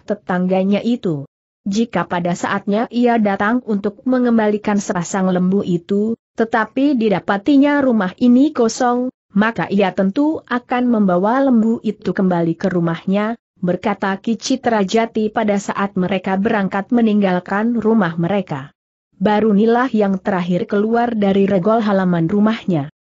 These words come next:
Ia masih menyempatkan diri menyiram pohon soka yang ditanamnya. Jauh lebih banyak dari biasanya. Seakan-akan Baruni ingin menyediakan minum bagi pohon sokanya untuk dua bulan mendatang.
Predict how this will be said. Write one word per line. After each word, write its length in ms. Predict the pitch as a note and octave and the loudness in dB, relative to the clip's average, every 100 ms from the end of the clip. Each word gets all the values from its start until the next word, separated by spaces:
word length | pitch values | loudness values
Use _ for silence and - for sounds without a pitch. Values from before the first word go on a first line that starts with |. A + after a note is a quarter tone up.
| _ - | _ 0
Ia 240 | A#3+ B3 | 2 2
masih 400 | G#3+ E3 C#4 C#4 | 0 -2 0 2
menyempatkan 800 | B3 G3+ F#3 F3+ F#3 - G3 G3 | 2 2 0 -2 -6 -4 0 2
diri 320 | B3 A#3 B3+ | 2 2 2
menyiram 480 | A#3+ G3 G3 G3 F3+ | 2 2 2 2 0
pohon 400 | F#3 F#3 F#3 D#3 | 0 0 0 0
soka 480 | - F3 A#3 A3 G#3+ | -2 -4 -2 0 0
yang 240 | G3+ A3 | -2 0
ditanamnya. 800 | A3 G#3+ A3 G3+ G3+ G#3 D3 C#3+ _ _ _ - | -2 0 0 0 2 0 0 -6 _ _ _ -10
Jauh 400 | F#3 F#3+ A3 C4+ | -2 2 2 0
lebih 320 | B3+ A#3 A3+ | 0 2 2
banyak 320 | G3+ F#3 A#3+ C#4 | 2 2 0 0
dari 320 | G#3 G3+ G#3 | 0 2 0
biasanya. 800 | G3 G3+ C#3 - F#3 F#3+ D3+ C#3 _ _ _ - | 0 -2 -2 -4 -2 0 -2 -4 _ _ _ -16
Seakan-akan 1040 | - - B3+ A#3+ C4 D4+ - A#3 F3+ F3 | -4 -2 -2 -2 -2 -2 -2 -4 -2 0
Baruni 560 | F#3+ G#3+ A3+ G3+ G#3 F3+ | 0 2 2 2 2 2
ingin 320 | F#3+ G#3 A#3+ | 2 2 2
menyediakan 640 | A3+ G#3 G3 F3+ E3+ F#3+ | 2 2 2 0 0 0
minum 400 | F#3 F3+ F#3+ G#3 | 2 2 2 2
bagi 320 | G3 F#3 F3+ F#3+ | 2 2 0 0
pohon 400 | G3 G3 A#3 A3+ | -2 -2 0 0
sokanya 720 | - F3+ - G3+ A3 A#3+ A#3 | -2 -8 -4 0 0 0 -2
untuk 320 | F#3 E3 - | -4 -4 0
dua 320 | A#3+ B3 C#4+ | 2 4 4
bulan 320 | A#3+ A3 G3 | 2 2 2
mendatang. 720 | G3 F3 E3+ F#3 F#3+ E3 D3 | 0 2 2 0 -2 -4 -6